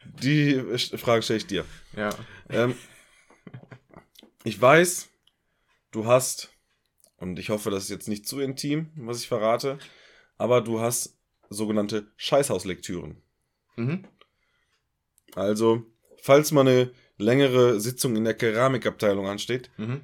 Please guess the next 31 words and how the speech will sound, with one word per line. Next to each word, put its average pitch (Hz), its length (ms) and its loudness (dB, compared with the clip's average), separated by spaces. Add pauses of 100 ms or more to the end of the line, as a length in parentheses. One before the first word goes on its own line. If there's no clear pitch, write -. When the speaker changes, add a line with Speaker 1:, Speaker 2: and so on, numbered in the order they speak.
(540)
Speaker 1:
dass 151 120 -10
man 160 120 -4
sich 170 120 -4
da 185 80 0
mal 160 140 0
kurz 170 300 -2
ein 151 80 -8
paar 151 200 -2
Zeilen 95 520 -2
durchlesen 80 420 -8
kann. - 180 -20 (100)
Speaker 2:
Ja. 104 200 -8 (680)
Speaker 1:
Ich - 180 -6
bin 156 140 4
ja 160 280 6 (760)
ein 95 100 -14
paar 110 140 -2
Jahre 101 140 0
jünger 110 120 4
als 135 60 6
Speaker 2:
Leidenschaftlicher 127 640 2 (100)
Scheißer. 120 420 0 (200)
Speaker 1:
Ich 131 220 -2
bin 139 160 4
da 120 360 8 (320)
ein 110 60 -18
paar 131 140 2
Jahre 113 200 6
jünger 127 200 2
als 151 180 2
du. 180 220 0